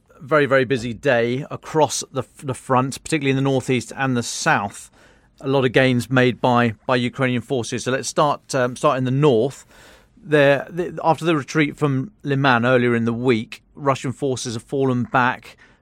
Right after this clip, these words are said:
yet to find a, a line to coalesce around and form, um, for any,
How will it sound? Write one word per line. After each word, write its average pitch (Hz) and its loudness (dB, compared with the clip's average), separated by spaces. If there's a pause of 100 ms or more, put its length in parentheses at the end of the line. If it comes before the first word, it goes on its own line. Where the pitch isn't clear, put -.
yet 165 -2
to 156 0 (100)
find 151 0
a, 135 4
a 139 -6
line 135 2
to 127 -4 (460)
coalesce 143 2
around 135 2
and 127 -2
form, 139 0
um, 127 0
for - -12
any, 147 -2